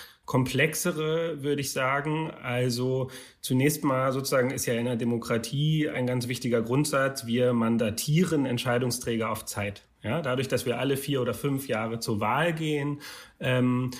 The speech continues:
und, ähm, Personen und Parteien wählen, denen wir anvertrauen, äh, uns das Land oder das Bundesland politisch zu gestalten, geben wir ihnen sozusagen auf eine, auf einen gewissen Zeitraum eine gewisse Entscheidungsmacht.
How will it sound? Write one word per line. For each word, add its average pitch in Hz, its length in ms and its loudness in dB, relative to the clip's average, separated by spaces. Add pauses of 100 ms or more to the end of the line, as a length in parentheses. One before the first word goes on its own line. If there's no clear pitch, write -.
(280)
und, 123 340 2
ähm, 120 340 2
Personen 139 520 2
und 127 140 0
Parteien 139 640 0
wählen, 135 500 2
denen 127 320 2
wir 123 160 2
anvertrauen, 127 920 0
äh, 123 280 -2
uns 143 480 0
das 107 200 -2
Land 151 340 4
oder 117 220 -2
das - 160 -8
Bundesland 127 640 0 (260)
politisch 131 420 0
zu 123 160 -4
gestalten, 143 640 2
geben 139 260 2
wir 123 80 0
ihnen 123 320 0
sozusagen 117 500 0
auf 113 160 -4
eine, 113 560 -2
auf 120 120 -6
einen 117 160 0
gewissen 127 260 -2
Zeitraum 120 480 0
eine 117 180 0
gewisse 117 380 -4
Entscheidungsmacht. 151 960 -2